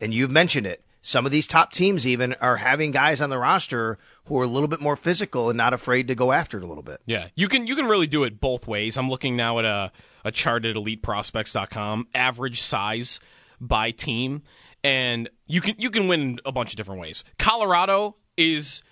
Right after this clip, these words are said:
Speaker 2: the second leading Stanley Cup favorite, and they're the third smallest team in the league. And Edmonton is the
Speaker 1: Mm-hmm.
Speaker 2: Stanley Cup favorite, and they're the third biggest team in the league. So
Speaker 1: <laughs> There you go,
Speaker 2: you,
Speaker 1: yeah.
Speaker 2: you can kinda have it, uh, you can
Speaker 1: Well
Speaker 2: kinda go both, go both ways.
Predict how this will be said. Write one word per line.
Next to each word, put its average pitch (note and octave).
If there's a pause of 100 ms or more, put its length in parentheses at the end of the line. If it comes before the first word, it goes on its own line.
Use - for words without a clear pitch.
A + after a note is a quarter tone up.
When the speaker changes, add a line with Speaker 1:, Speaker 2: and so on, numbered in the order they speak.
Speaker 2:
the D3+
second E3
leading D#3
Stanley D3+
Cup D3
favorite, C#3
and C3
they're C3+
the B2+
third C3+
smallest C3
team C#3
in C3+
the C3+
league. C#3 (220)
And C#3
Edmonton C#3+
is A2+
the A2+
Speaker 1:
Mm-hmm. B2+
Speaker 2:
Stanley C3+
Cup C3
favorite, C3+
and B2+
they're A#2+
the A#2+
third A#2
biggest G2
team E2+
in D#2
the C#2
league. A#1 (480)
So G2+ (220)
Speaker 1:
<laughs> -
There A#2+
you G#2
go, E2
Speaker 2:
you, E3
Speaker 1:
yeah. D#3
Speaker 2:
you F3
can F3
kinda F3
have C#3+
it, A#2+
uh, G2+ (100)
you C3+
can C3+
Speaker 1:
Well G#3
Speaker 2:
kinda E3
go F#2+
both, F#2+
go G2+
both A2+
ways. F2